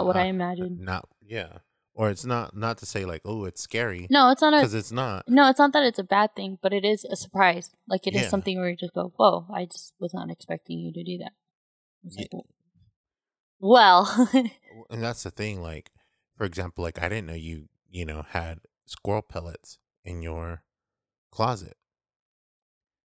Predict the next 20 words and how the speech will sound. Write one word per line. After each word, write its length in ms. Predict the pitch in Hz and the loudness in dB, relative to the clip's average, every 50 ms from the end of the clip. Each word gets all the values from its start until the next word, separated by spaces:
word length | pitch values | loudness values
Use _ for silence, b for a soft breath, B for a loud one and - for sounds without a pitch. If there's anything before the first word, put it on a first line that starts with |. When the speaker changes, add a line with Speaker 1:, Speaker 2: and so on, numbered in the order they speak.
| _ _ _ - | _ _ _ -10
Speaker 1:
I'm, 220 | 92 90 80 76 _ - | -10 -10 -10 -12 _ -20
I'm 80 | - - _ _ | -20 -20 _ _
joking. 200 | - - - - | -16 -16 -12 -4
Speaker 2:
Did 40 | - | -2
you 40 | 220 214 | 0 2
say 160 | - 302 320 | 4 4 2
squirrel 600 | - - - - - - 185 190 190 202 220 - - | 2 0 -4 0 2 4 6 6 6 4 4 2 0
pellets? 480 | - 247 240 262 277 294 294 294 - - | 0 2 2 4 2 0 0 -2 -6 -6
Speaker 1:
Yeah. 260 | 98 95 95 95 - - - | -6 -4 -4 -4 -6 -8 -8
Speaker 2:
<laughs> 60 | - | -8
I 220 | 139 127 - 262 226 - | -6 -4 -2 -2 -2 -2
was 140 | 269 254 - | -2 -4 -2
like, 160 | 240 226 - | -4 -4 -4
"What 220 | 196 185 202 - | -2 -4 -2 0
the 120 | - 302 294 - | 0 0 0 0
Speaker 1:
<laughs> 80 | _ - 190 196 | _ 0 2 4
No, 160 | 123 117 110 104 | 4 2 2 0
Speaker 2:
fuck?" 60 | 95 | -4
Speaker 1:
but, 220 | 104 95 - - | -6 -6 -6 -6
um, 340 | 95 98 95 92 92 90 92 | -6 -6 -6 -6 -8 -10 -14